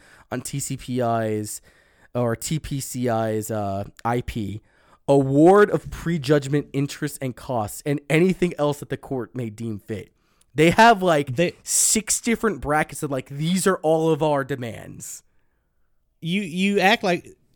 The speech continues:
Speaker 2: you would feel like this game didn't sell one point six mil-, or one point three million copies
Speaker 1: But it
Speaker 2: in the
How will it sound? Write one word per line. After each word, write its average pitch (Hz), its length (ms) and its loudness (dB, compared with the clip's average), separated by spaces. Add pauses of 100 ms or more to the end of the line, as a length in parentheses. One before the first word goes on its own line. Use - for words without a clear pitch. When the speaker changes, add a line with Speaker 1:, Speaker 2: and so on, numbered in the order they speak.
(260)
Speaker 2:
you 190 180 6
would 226 140 4
feel 285 240 2
like 220 180 4
this 165 180 6
game 170 280 6
didn't 160 240 2
sell 165 300 2
one 165 240 0
point 156 440 0 (220)
six - 460 -2
mil-, 160 300 0
or 139 140 2
one 165 200 0
point 156 300 -2
three 160 260 0
million 147 360 0
copies 147 600 2
Speaker 1:
But 147 140 6
it 160 180 8
Speaker 2:
in - 60 -20
the 190 60 8